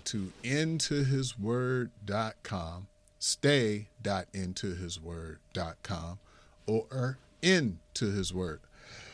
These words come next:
dot com. <clears throat> Excuse me. I've been away for a while.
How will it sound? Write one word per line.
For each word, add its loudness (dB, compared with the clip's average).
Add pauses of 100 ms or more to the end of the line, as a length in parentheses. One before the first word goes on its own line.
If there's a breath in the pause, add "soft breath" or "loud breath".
(960 loud breath)
dot 0
com. -6
<clears throat> -6
Excuse 8
me. 0 (460 loud breath)
I've 2
been 4
away 6
for -2
a 2
while. 0